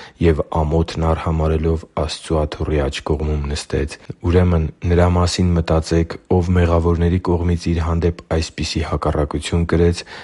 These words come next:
որպեսզի դուք չհոգնեք ու չհուսահատվեք։ Դուք դեռ արյուն թափելու չափ չեք պատերազմել մեղքին հակառակ կանգնելու»։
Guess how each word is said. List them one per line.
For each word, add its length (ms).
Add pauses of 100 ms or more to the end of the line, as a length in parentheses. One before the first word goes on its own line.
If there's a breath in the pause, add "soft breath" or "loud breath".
որպեսզի 440
դուք 220
չհոգնեք 760 (100)
ու 140
չհուսահատվեք։ 1040 (320 loud breath)
Դուք 340
դեռ 240 (120)
արյուն 400
թափելու 440
չափ 300
չեք 320
պատերազմել 800
մեղքին 440
հակառակ 480
կանգնելու»։ 640